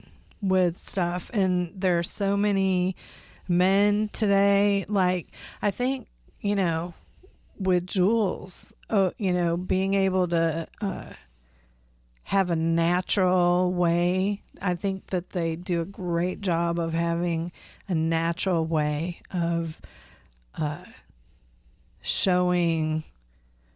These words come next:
the journey of a trans girl, or even a, I'm sure eventually there'll be a trans boy on there too at some point, but to see,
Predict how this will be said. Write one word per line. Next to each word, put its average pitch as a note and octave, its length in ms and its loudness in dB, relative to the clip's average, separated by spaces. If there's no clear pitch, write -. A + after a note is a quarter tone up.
the F3 100 0
journey E3+ 680 0
of E3+ 240 2
a D#3+ 60 2
trans D#3+ 480 0
girl, C3+ 580 -6
or E3+ 380 2
even D#3+ 360 0
a, D#3 220 -2
I'm D#3+ 120 -2
sure E3 480 -2
eventually E3 680 -4
there'll D#3 280 -2
be D#3 180 -4
a D#3 320 -2
trans D#3 440 -6
boy E3 320 0
on D3+ 240 0
there D3 320 0
too D#3+ 300 0
at - 120 -4
some D#3 240 -2
point, D3+ 380 -2
but D3+ 300 0
to F3 140 0
see, F#3 640 0